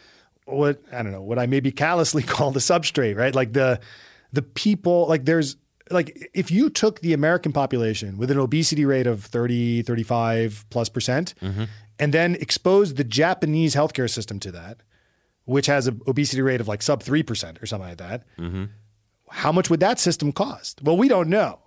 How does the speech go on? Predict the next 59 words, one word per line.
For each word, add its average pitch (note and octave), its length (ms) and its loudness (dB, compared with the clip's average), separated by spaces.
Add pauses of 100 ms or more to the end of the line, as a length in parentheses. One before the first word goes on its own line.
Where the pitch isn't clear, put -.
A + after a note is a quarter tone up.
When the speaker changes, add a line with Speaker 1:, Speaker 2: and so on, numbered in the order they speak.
Speaker 1:
right? D3+ 260 2
Like, C#3+ 220 0
so D#3 360 2 (340)
to F3 160 2
say A3 260 4
that F#3 160 2
the D3+ 60 0
Japanese E3 420 2
spend D#3+ 240 0
so D#3+ 140 2
much D3 180 0
less F#3+ 220 2
than D#3 140 0
we C#3 120 2
do, A2+ 560 0
it's - 100 -6
not G#3 140 2
an D#3+ 80 2
apples D3+ 380 0
to B2 60 0
apples A2 300 -2
comparison, A#2 640 0
really. F2+ 240 -12
So E3 140 -2
you E3 80 4
have F#3 80 2
to D#3+ 80 -2
correct D3+ 500 0
for - 80 -2
the A#2+ 140 -4
rate, C#3 340 0
for - 140 -6
the A2 240 -6
rate F3 240 2
of B2 80 -2
disease, A2 600 -2 (280)
which F3 140 -2
is, B2 300 0 (520)
I C3 300 -2
haven't C#3 260 0
seen C#3+ 180 0
a B2+ 40 0
study C#3+ 260 2
that A2+ 220 -4
done C#3+ 180 2
it A2 260 -6
personally. A#2+ 360 -2
Maybe A#2 260 0
it G#2+ 60 0
exists, G2 420 -4
but A2 140 -10
it G#2+ 100 -16
seems E3+ 220 2
very D3 260 2
challenging C#3 460 -2
to G#2+ 80 -10
do D#3 180 2
that. G#2+ 180 0
So C3+ 240 2